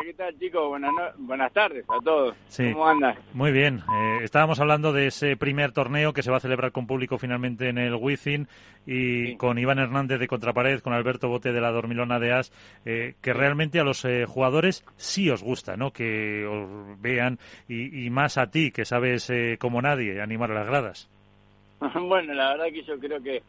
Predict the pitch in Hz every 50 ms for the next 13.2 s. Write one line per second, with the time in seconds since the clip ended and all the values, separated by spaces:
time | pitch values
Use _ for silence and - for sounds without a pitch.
0 | - - - - - _ _ - 131 131 131 131 131 135 135 143 151 151 147 143
1 | 131 127 127 123 123 123 120 117 117 113 110 110 104 - - - - - - -
2 | - - - 135 139 139 131 123 127 120 113 127 127 127 127 127 123 123 135 139
3 | 139 131 107 120 123 113 113 113 120 139 135 - 135 123 131 131 127 127 123 117
4 | 113 110 113 113 107 110 120 120 113 117 123 135 135 131 127 123 - 131 123 110
5 | 107 104 - 135 127 139 135 135 123 135 135 135 139 135 135 131 135 139 127 139
6 | 139 131 123 135 131 139 151 165 165 - 160 151 143 139 - - 131 123 - 123
7 | 113 104 101 - - - - 117 127 135 135 131 123 - - 143 151 160 147 -
8 | _ - - - - - - - - - - - - 131 135 135 131 131 131 131
9 | 127 127 123 117 - 131 135 131 131 131 135 147 147 139 151 127 135 131 131 135
10 | 131 - 131 131 135 139 139 139 131 - 135 127 123 123 127 135 131 - 135 131
11 | 123 123 135 139 143 139 131 - 127 123 123 123 120 110 104 98 98 104 110 120
12 | 127 131 127 127 127 127 123 - 139 156 156 147 151 143 123 127 120 117 120 127
13 | 135 135 131 123